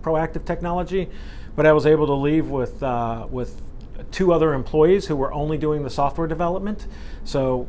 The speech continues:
so it started out as originally a team of three, and then also was able to start, uh, with a couple of customers we were doing work with.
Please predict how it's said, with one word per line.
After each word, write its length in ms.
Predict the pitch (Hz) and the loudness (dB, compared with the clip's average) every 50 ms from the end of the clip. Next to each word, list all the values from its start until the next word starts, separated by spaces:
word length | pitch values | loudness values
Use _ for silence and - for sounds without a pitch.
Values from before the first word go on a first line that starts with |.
| - | -8
so 160 | - - 135 127 | -8 -6 -6 -6
it 100 | 113 - | -6 -2
started 320 | - - 147 143 143 139 | 0 2 2 2 2 2
out 140 | 143 135 131 | 2 0 0
as 100 | 123 - - - - - - - - - | -2 -4 -8 -8 -10 -10 -10 -10 -8 -6
originally 480 | - 131 127 151 139 143 156 151 143 127 | -4 4 4 4 4 6 2 2 2 0
a 40 | 110 | -2
team 260 | - - 165 160 143 | -2 -2 -2 -2 -2
of 100 | 120 - | -2 -4
three, 440 | - 147 170 185 214 214 190 - - - | -2 2 2 2 2 2 -2 -6 -8 -8
and 220 | 127 135 131 131 | -6 -4 -4 -2
then 220 | 139 147 143 147 - | -2 -2 -2 -4 -2
also 560 | - 151 156 151 - - 180 170 160 160 165 | 0 2 2 2 2 2 4 4 6 6 4
was 200 | 151 147 147 127 | 4 2 0 0
able 200 | 165 160 151 156 | 0 0 0 0
to 80 | 135 123 | -4 -4
start, 460 | - - - 165 160 160 156 156 - | -8 -4 -2 2 2 2 2 0 -4
uh, 380 | 143 143 139 143 135 135 135 139 | -8 -6 -6 -6 -4 -4 -4 -4
with 260 | 135 143 147 139 - 156 | -4 -2 -4 -4 -4 -6
a 40 | |
couple 260 | 147 - 156 - 170 160 | -4 -4 -4 -2 -2 -4
of 100 | - - | -4 -2
customers 420 | - 190 185 - 165 151 135 113 | -2 -2 -2 -2 -4 -4 -4 -4
we 100 | 131 143 | -2 -2
were 100 | 143 139 | -2 -2
doing 240 | 127 147 151 147 143 | -2 -2 -2 -2 -2
work 220 | 160 180 175 - | -2 -2 -2 -4
with. 220 | 131 113 95 - | -6 -6 -6 -6